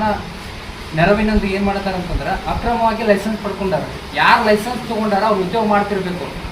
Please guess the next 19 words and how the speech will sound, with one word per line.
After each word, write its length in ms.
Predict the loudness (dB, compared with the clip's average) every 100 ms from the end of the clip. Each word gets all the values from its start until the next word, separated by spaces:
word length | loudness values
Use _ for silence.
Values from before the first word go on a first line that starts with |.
| -6 2
ಯಾರು 220 | 4 4
ಉದ್ಯೋಗ 240 | 2 2
ಮಾಡತ್ತಿಲ್ಲ 400 | 4 2 2 2
ಅಂತವ್ರಿಗೆ 380 | 4 4 0 0
ಲೈಸೆನ್ಸ್ 460 | -2 -2 -6 -6 -2
ಕೊಡಬಾರ್ದು. 440 | 2 4 4 0 -6 -8 -12 -10 -6
ಇದು 160 | -4
ನಮ್ಮ 180 | 0 0
ಕಟ್ಟುನಿಟ್ಟಿನ 800 | 2 2 2 -2 -2 -4 -4 -2 -2 -2 -4 -4 2
ಆಜ್ಞೆ 240 | 2 4
ಅಂತ 160 | 0 -2 -2
ತಿಳ್ಕೊಳ್ರಿ, 440 | -2 -2 -2 -2
ವಿನಂತಿ 440 | 0 0 0 0 -2
ಅಂತಾರ 200 | -2 -2 0
ತಿಳ್ಕೊಳ್ರಿ, 420 | 0 0 -2 -2
ಅಥವಾ 480 | -4 -6 -4 0 2
ಮನವಿ 280 | 2 2 0
ಅಂತಾರ 180 | 0 0
ತಿಳ್ಕೊಳ್ರಿ. 540 | 0 -2 -2 -2